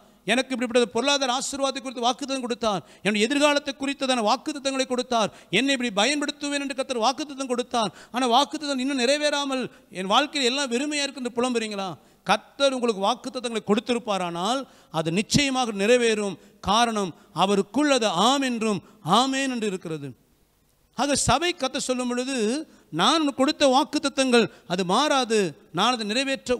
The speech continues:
உண்மையுள்ளவர் என்று சொல்லுகிறார். அதே சமயம் நான் வாக்குத்தத்தங்களிலே உண்மையுள்ளவராய் இருப்பது போல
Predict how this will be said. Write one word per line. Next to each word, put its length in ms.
உண்மையுள்ளவர் 500
என்று 160
சொல்லுகிறார். 400
அதே 260
சமயம் 340
நான் 200
வாக்குத்தத்தங்களிலே 960
உண்மையுள்ளவராய் 440
இருப்பது 300
போல 180